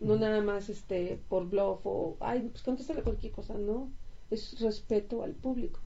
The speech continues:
Speaker 2: Ujú.
Speaker 1: Eso por un lado, y también hay otra cosa de, de lo que decías de la distribución,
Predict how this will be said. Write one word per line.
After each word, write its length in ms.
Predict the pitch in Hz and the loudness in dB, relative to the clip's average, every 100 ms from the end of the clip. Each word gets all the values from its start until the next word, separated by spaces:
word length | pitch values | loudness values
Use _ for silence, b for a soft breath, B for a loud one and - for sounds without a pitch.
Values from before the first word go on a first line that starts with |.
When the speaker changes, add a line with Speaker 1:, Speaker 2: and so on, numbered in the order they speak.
| - | 0
Speaker 2:
Ujú. 180 | 139 147 - | 2 2 0
Speaker 1:
Eso 200 | 226 240 | 0 4
por 80 | 247 | 6
un 100 | 240 | 8
lado, 180 | 254 233 | 8 6
y 80 | 226 | 4
también 340 | - 226 240 | 4 4 6
hay 80 | 233 | 6
otra 240 | 226 226 214 | 6 2 0
cosa 340 | 233 226 214 190 | 0 0 0 2
de, 260 | 190 185 190 180 | 2 0 -2 -2
de 320 | 190 190 185 | 0 0 0
lo 140 | 196 - | -4 -2
que 80 | 202 | -2
decías 320 | 214 220 208 | 0 -2 -2
de 80 | 208 | 0
la 80 | 190 | -2
distribución, 600 | - 202 208 208 247 | -4 -6 -6 -4 -4